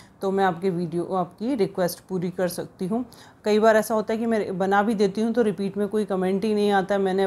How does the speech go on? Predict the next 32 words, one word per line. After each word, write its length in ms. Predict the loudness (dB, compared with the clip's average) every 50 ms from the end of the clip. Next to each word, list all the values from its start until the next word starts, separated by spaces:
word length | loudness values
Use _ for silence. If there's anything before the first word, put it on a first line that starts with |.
| 0 -2
मैं 220 | -4 -4 -2 0 0
अपना 220 | -2 -2 -4 -4 -4
काम 300 | -4 -4 -2 -2 -2 0
छोड़ 240 | 2 2 2 2
के 140 | 2 0 0
मैं 180 | 2 2 2 2
अगर 160 | 2 2 0
वीडियो 340 | 0 0 -2 0 2 2 2 2
कोई 200 | 2 0 2 2
एक्स्ट्रा 320 | 0 -2 -4 -2 -2 0
दूसरा 380 | 0 0 -2 -2 -2 0 -2 -2
किसी 360 | -2 -4 -6 -8 -6 -4 -2
ने 100 | 0 0
रिक्वेस्ट 400 | 0 0 -2 -4 -6 -6 -6 -6
की 80 | -4 -2
मैंने 220 | 0 0 0 2 2
बनाया 440 | 0 0 2 2 2 2 0 0 -2 -8 -16 -20 -20 -20 -4 -2
तो 80 | 0 0
रिपीट 420 | 2 0 0 2 0 0 0 0
में 120 | 0 -2 0
कमेंट 380 | 0 0 2 2 2 2 2
तक 100 | 0 0
भी 120 | 0 0 0
मुझे 220 | 0 0 2 2 2
नहीं 200 | 2 2 4 2
आते 240 | 2 0 0 -2 -2
हैं। 280 | 0 0 0 0 -2 -6 -12 -20 -20 -20 -20 -12 -4
तो 100 | -2 -2
इसका 220 | -2 0 0 -2
मतलब 240 | -2 0 0 4 6
आप 180 | 6 6 6 4 -2 -8
जो 200 | -6 -2 0 2